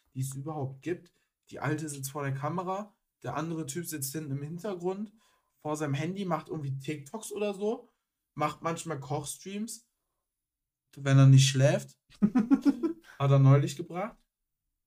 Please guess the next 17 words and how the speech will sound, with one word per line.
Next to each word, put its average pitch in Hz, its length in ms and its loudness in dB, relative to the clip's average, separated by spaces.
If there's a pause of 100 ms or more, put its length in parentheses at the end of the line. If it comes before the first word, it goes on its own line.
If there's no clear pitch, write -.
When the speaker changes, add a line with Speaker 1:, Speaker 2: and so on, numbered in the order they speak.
(120)
Speaker 1:
Ähm, 135 560 4 (720)
und 139 200 -4
die 131 100 -4
kriegen 156 240 -6
dann 139 140 -4
einfach 131 280 -2
Geld 135 240 -4
dafür, 131 420 -6 (380)
was 131 160 -4
halt 127 200 2
wirklich 127 400 -4
eigentlich 123 380 -2
nicht 113 140 -8
erlaubt 117 360 -6
sein 233 240 -8
kann, 107 240 -14
so. 107 300 -10